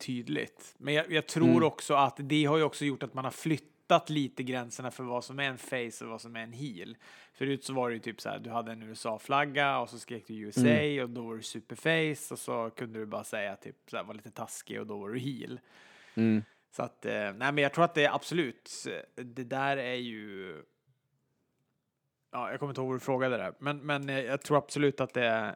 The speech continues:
Speaker 1: är, ehm, ja, men det är ju helt a-, det är på helt andra premisser. Men sen så måste man ändå, för dramaturgin, så måste man ju ändå ha att det finns en konflikt mellan de här
Speaker 2: Ja.
Speaker 1: två. Och nu finns det en konflikt mellan Becky och Charlotte.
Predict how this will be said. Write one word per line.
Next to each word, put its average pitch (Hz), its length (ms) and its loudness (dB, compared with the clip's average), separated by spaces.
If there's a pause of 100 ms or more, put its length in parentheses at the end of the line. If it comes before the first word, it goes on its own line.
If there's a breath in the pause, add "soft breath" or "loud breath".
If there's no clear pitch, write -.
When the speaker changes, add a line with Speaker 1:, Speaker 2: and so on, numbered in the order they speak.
Speaker 1:
är, 107 440 -4
ehm, 92 460 -8 (640)
ja, 165 100 4
men 170 120 4
det 180 60 8
är 185 40 10
ju 170 80 8
helt 170 240 6
a-, 165 100 4
det 165 120 4
är 160 40 0
på 151 140 2
helt 160 180 6
andra 139 180 2
premisser. 139 600 -2
Men 139 140 -2
sen 156 200 4
så 147 100 0
måste 156 300 -2
man 156 100 6
ändå, 135 140 2
för 143 120 2
dramaturgin, 139 800 2
så 139 100 -4
måste 139 260 -4
man 135 120 0
ju 127 60 2
ändå 127 160 -2
ha 139 440 6
att 135 100 0
det 127 60 -6
finns 123 360 -6
en 123 120 -4
konflikt - 760 0
mellan 127 220 -2
de 113 100 -12
här 113 120 2
Speaker 2:
Ja. 131 200 12
Speaker 1:
två. - 80 -2
Och 120 260 -4
nu 147 120 0
finns 147 220 0
det - 80 -4
en 135 60 -6
konflikt 131 320 -6
mellan 117 220 -6
Becky 113 300 -8
och 113 120 -8
Charlotte. 117 500 -2